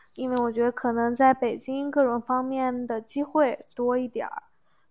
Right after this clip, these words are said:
所以说创造这个播客的目的，也就是表达一下自己，或者说是记录一下自己，找一个地方能把自己想说的话记下来。我也不知道什么时候可能会更新，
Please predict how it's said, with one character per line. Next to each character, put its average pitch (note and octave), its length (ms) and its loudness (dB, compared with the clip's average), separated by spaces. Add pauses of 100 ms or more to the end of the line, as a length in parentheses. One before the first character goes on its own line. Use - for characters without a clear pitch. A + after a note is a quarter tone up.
所 - 120 -4
以 B3+ 140 2
说 B3+ 180 0
创 C4 360 -2
造 B3 260 4
这 B3 160 -2
个 A3+ 140 -2
播 C4+ 260 2
客 C#4 320 0
的 A3+ 160 -2
目 B3+ 300 -6
的， A3+ 260 -16 (240)
也 - 100 -12
就 A#3 160 -4
是 A#3 140 -8
表 A3 240 -8
达 G#3+ 180 -8
一 A#3+ 40 -8
下 C4+ 120 -8
自 A#3+ 200 -10
己， - 200 -20 (220)
或 B3+ 180 -4
者 A#3 140 -6
说 A#3+ 220 -6
是 A#3+ 120 -10
记 C#4 280 -10
录 A#3 240 -14
一 - 20 -14
下 A3 160 -18
自 A3 220 -20
己， - 180 -20 (1600)
找 G#3 180 -6
一 G#3 80 -6
个 A3+ 80 0
地 A#3+ 220 -8
方 G#3+ 340 -4
能 G#3+ 140 -6
把 A3 140 -6
自 - 160 -14
己 A#3 80 -8
想 A3 180 -12
说 A#3+ 180 -6
的 A#3+ 120 -4
话 A#3+ 160 -8
记 C#4 240 -8
下 B3 140 -6
来。 - 160 -18 (680)
我 B3 140 -6
也 B3+ 100 -4
不 A#3+ 140 -10
知 A#3+ 60 -4
道 B3 120 0
什 A#3 220 -10
么 A#3+ 100 -8
时 - 140 -10
候 A#3 160 -4
可 A3+ 200 -10
能 G#3 180 -10
会 A3+ 120 -6
更 A3+ 240 -10
新， A#3+ 320 -10